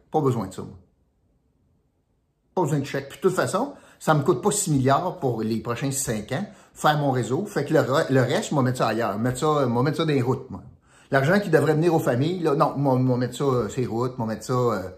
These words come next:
en agriculture, en tourisme, je vais mettre ça, euh, partout. En mettre en éducation un petit peu, m'en mettre partout. M'envoyer ça dans le fonds consolidé. »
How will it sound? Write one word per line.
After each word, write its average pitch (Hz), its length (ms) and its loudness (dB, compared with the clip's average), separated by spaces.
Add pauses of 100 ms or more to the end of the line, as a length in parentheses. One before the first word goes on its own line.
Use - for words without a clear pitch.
(1080)
en 107 200 -2
agriculture, 120 800 -2
en 113 80 -2
tourisme, 107 600 -4
je 95 40 -6
vais 98 140 -2
mettre 101 180 -4
ça, - 120 -6
euh, 104 440 -2 (1000)
partout. - 240 -4 (720)
En 92 160 -8
mettre 110 160 -4
en 113 140 0
éducation 110 400 -4
un - 20 -4
petit - 140 -10
peu, - 240 -8
m'en 127 180 -8
mettre - 180 -16
partout. - 280 -20 (280)
M'envoyer 120 440 2
ça 160 160 0
dans 151 100 -2
le 135 60 -2
fonds 151 160 -4
consolidé. » 127 680 -6